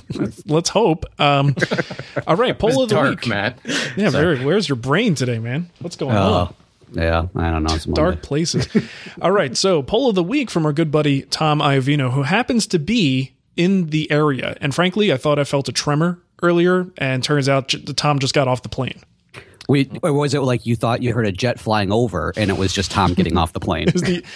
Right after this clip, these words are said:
Speaker 1: the echo of Tom's voice going over my house. "Is that an F sixteen? No, that's Tom Iovino." So
Speaker 2: <laughs>
Speaker 1: he's actually in town. We're probably gonna, uh,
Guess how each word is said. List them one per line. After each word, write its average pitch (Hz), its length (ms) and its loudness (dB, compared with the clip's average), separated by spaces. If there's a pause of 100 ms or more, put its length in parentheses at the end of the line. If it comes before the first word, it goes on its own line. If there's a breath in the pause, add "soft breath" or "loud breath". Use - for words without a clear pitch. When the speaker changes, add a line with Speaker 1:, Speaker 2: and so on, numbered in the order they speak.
Speaker 1:
the 165 180 2
echo 151 280 2
of 123 120 -2
Tom's 143 320 2
voice 135 380 0
going 160 280 2
over 147 220 2
my 123 180 0
house. 120 380 -2 (580 loud breath)
"Is 123 120 -4
that 143 120 2
an 180 100 0
F 190 100 0
sixteen? 214 520 0
No, 139 300 0 (400 loud breath)
that's 120 240 -6
Tom 123 240 0
Iovino." 123 420 0 (420 loud breath)
So 165 280 2
Speaker 2:
<laughs> - 100 2
Speaker 1:
he's 196 200 2
actually 233 300 0
in 220 100 4
town. 208 300 0
We're 127 180 0
probably 143 260 0
gonna, 131 380 0
uh, 123 280 -2